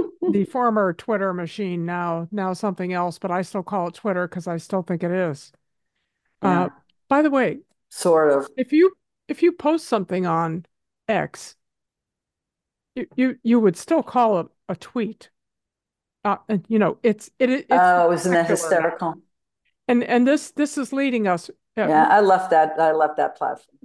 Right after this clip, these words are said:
Speaker 2: Oh, okay, right, right to, right to the issue at hand, which is, if you put a post on Twitter and you say to me, "Did you see my,"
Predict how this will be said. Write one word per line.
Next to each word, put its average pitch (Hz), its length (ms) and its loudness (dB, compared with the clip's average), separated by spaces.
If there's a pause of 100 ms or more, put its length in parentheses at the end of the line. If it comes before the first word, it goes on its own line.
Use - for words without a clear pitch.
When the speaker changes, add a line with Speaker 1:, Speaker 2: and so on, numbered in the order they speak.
(140)
Speaker 2:
Oh, 247 240 2
okay, 240 300 2
right, 247 420 -2
right 233 440 -2
to, 269 340 -4
right 254 300 0
to 330 120 -4
the 269 220 -4
issue 240 280 -4
at 202 100 -2
hand, 170 360 -6
which 196 260 -8
is, 165 420 -6 (1200)
if 233 160 -4
you 254 120 2
put 311 180 0
a 330 60 0
post 208 440 -2
on 208 160 -2
Twitter 147 540 -8 (680)
and 180 480 -2 (160)
you 208 140 0
say 214 300 0
to 208 80 0
me, 175 380 -2 (340)
"Did 214 240 -6
you 208 60 -6
see 269 360 -4
my," 165 540 0